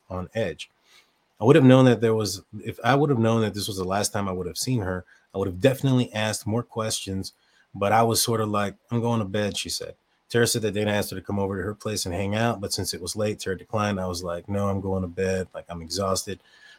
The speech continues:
Tara said that Dana left and was captured on Tara's Ring camera. Uh, she had on her phone, she had her phone in her hand, and it was around eleven P M. "That was the last time that anybody saw her,"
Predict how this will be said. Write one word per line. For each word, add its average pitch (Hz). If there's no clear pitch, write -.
Tara 98
said 98
that 92
Dana 104
left 104
and 92
was 90
captured 104
on 95
Tara's 104
Ring 120
camera. 92
Uh, 87
she 104
had 107
on 104
her 92
phone, 123
she -
had 101
her 95
phone 131
in 131
her 110
hand, 98
and 98
it 95
was 101
around 98
eleven 104
P 107
M. 95
"That 101
was 101
the 104
last 107
time 107
that 92
anybody 127
saw 123
her," 117